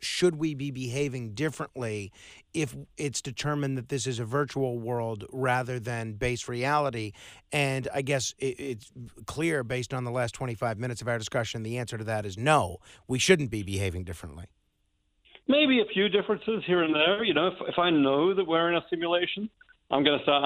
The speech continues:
Speaker 2: asking questions like, hey, well, is there po-, some possibility that, you know, there could be life after death if the simulators
Speaker 1: Mm.
Speaker 2: uplift our code? What are they gonna be their criteria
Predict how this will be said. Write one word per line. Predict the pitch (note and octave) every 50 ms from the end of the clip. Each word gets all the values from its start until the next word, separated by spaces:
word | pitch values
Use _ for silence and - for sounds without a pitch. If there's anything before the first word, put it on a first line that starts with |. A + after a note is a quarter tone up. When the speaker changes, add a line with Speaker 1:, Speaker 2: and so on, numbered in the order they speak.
| C#3+ C#3+
Speaker 2:
asking | - D3 C3+
questions | - - C#3+ C#3+ C#3+ - - D3 C#3 A#2+ G#2+
like, | A#2+ A#2 A#2 A#2 A2+ A2+ - - - _ _ _ _ _ _ -
hey, | D#3 G#3 A3+
well, | E3+ B2 A2+ G#2+ G#2+ A2+
is | A2+ A2
there | B2+ A#2 - -
po-, | - - -
some | D3 C3+ B2
possibility | C3 D3 C#3 - C#3+ C3 C3+ C#3+ C#3+ C#3 B2+ B2+ C#3 C3+
that, | A#2+ B2 A#2+
you | - B2+
know, | A2 G#2 G#2+ B2 -
there | A#2+
could | - B2+ B2
be | B2+
life | G#2+ G2+ A2 B2+ B2+ - C#3
after | B2+ - - A#2 G#2+ -
death | G#2+ A#2+ D#3 D#3 _ -
if | C3+ _ -
the | - - - -
simulators | D3 C3+ C3 A#2+ C3 C3 C3 C#3+ C#3+ C#3 - - _ _ _ _ _ _ _ _ _ -
Speaker 1:
Mm. | A2 C3+ C#3
Speaker 2:
uplift | B2+ C#3 C#3 C#3 - - C#3
our | A#2+ A#2 A#2 - -
code? | C#3 C3 C#3+ E3+ F#3 D#3
What | B2 B2 C3+
are | C#3
they | C3+ B2
gonna | C3 B2+ B2+
be | B2+ C3
their | A2+ B2 A#2+
criteria | A#2+ - C#3+ B2+ A#2+ - - C#3+ C3+ C3+ C3+ B2+ B2+